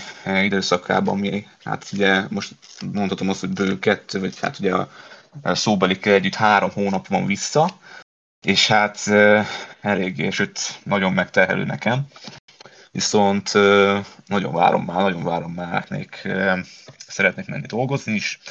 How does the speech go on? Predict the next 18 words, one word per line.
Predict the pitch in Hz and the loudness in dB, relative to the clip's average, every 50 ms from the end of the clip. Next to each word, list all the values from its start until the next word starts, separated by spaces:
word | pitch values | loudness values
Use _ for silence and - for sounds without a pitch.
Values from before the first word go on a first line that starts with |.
| - - - - - _ - | -20 -20 -20 -20 -20 _ -10
és, | - 92 92 92 92 - - - - - | -6 -2 -2 0 0 2 2 2 2 2
ö, | 95 95 95 95 92 92 95 95 92 90 - - - - - _ _ _ _ _ _ _ _ _ _ _ - - | 2 4 4 4 4 4 4 2 0 -2 -6 -12 -18 -20 -20 _ _ _ _ _ _ _ _ _ _ _ -14 -10
és | - - - | -8 -2 2
tényleg | - 95 85 - - 73 - - - - - - - | 4 4 4 4 2 0 -2 -6 -10 -14 -14 -4 -2
akkortól | 90 90 - - - 90 90 - 90 92 | 0 0 0 2 2 2 4 4 4 4
egy | 92 - - 104 | 4 4 2 4
új, | 98 101 98 - - - - - | 4 4 4 4 0 -4 -12 -10
ö, | - - - 98 95 - | -4 -2 0 2 2 2
mérföldkövet | - - 95 92 92 - - - - - - - 92 95 - - - - - - - | 2 2 4 4 4 4 2 0 -2 0 0 2 2 2 2 0 -4 -10 -10 -10 -8
úgymond | 98 - - 98 - - 98 | -8 -6 -6 -6 -4 -4 -4
így | - 107 | -2 0
meglépni | 98 - - - - 147 - - | 0 0 2 0 -2 -2 -2 -2
és | 95 98 - - | -2 -2 -2 0
így | 104 - | 2 4
átemelni | 101 98 - - 98 98 98 98 98 | 4 4 2 0 0 0 0 2 2
rá | 98 90 | 2 2
az | 98 101 | 2 0
életemet. | 101 110 123 135 135 160 175 196 - - | 2 4 4 4 4 2 0 0 0 -2